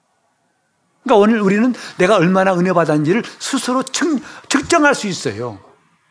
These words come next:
내가 아무것도 스스로 할 수 없어요. 오직 주님께서 하라 하신 대로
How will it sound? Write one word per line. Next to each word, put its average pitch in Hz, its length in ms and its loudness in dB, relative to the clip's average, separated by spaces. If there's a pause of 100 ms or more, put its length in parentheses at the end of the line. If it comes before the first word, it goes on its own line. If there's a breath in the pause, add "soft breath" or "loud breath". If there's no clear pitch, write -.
(1600)
내가 202 500 4
아무것도 302 460 4
스스로 294 340 0
할 277 120 2
수 - 160 -2
없어요. 151 480 -4 (840)
오직 - 640 4
주님께서 151 560 0
하라 147 240 0
하신 123 240 -4
대로 147 480 -6